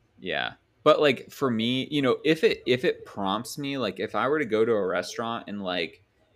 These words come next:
immediately after I eat, like, something popped up and it was like, "How'd we do?"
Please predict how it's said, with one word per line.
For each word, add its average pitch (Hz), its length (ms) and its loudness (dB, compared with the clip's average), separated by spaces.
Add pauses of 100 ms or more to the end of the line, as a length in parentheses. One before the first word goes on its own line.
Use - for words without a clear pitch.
(120)
immediately 120 920 0
after 104 320 0
I 92 100 0
eat, 110 400 -6 (160)
like, 95 260 -4
something 120 440 -6
popped 107 320 -4
up 107 200 0
and 104 80 -4
it 98 40 -6
was 95 120 -8
like, 90 260 -2
"How'd 135 160 0
we 160 120 -4
do?" 208 460 0